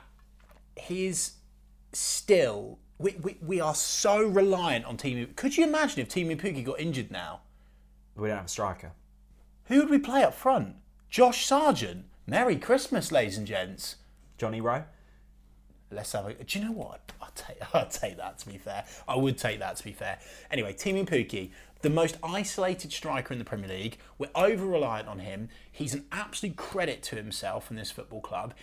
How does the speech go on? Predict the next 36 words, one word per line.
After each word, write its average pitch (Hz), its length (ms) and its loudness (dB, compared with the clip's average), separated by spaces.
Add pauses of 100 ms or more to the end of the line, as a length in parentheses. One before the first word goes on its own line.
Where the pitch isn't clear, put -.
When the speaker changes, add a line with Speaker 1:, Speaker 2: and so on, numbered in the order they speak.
(120)
Speaker 1:
He, 120 200 -6 (120)
he, 120 300 -8 (420)
he 120 120 -10
g-, 151 260 -10
keeps 240 260 -4
his 190 120 -6
head 107 180 -6
down 104 300 -4 (160)
and 127 80 -4
he 117 80 -2
works. 98 760 -2 (560)
And 120 120 -6
he 117 60 -2
puts - 420 -6
up 135 180 -6
with 95 120 -12
it. 82 200 -12 (1500)
You 110 80 -8
don't 202 140 0
hear 202 320 2
him 196 80 0
s-, 190 260 -6
saying 185 360 -2
anything, 175 540 -4
leaking 165 440 0
anything, 156 580 -6 (420)
but 151 140 -8
yet 135 400 -2 (880)
n-, 135 100 -6
he 156 220 -4
is 135 100 0
not 160 220 -4
getting 139 180 -10
served 123 420 -4
up 107 320 -6
anything. 101 460 -6